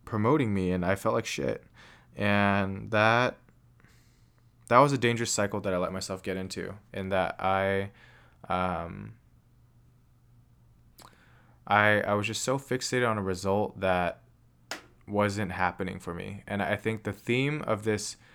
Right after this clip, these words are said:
episode is that when you relinquish control and you reframe your situation and you think about life as a whole,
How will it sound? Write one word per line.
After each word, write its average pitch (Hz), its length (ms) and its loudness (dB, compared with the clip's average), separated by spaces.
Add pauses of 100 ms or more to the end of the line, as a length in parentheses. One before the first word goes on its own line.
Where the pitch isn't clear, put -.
(180)
episode 117 600 0
is 98 140 -4
that 95 160 -2
when 98 140 -4
you 104 120 -4
relinquish 127 560 -4
control 107 760 -2 (420)
and 92 300 -2
you 107 140 -2
reframe 113 520 -2
your 113 100 -2
situation 104 920 -4 (760)
and 101 100 -4
you 98 60 0
think 127 220 -4
about 101 520 2 (360)
life 101 420 0
as 92 140 -4
a 85 100 -4
whole, 104 460 -2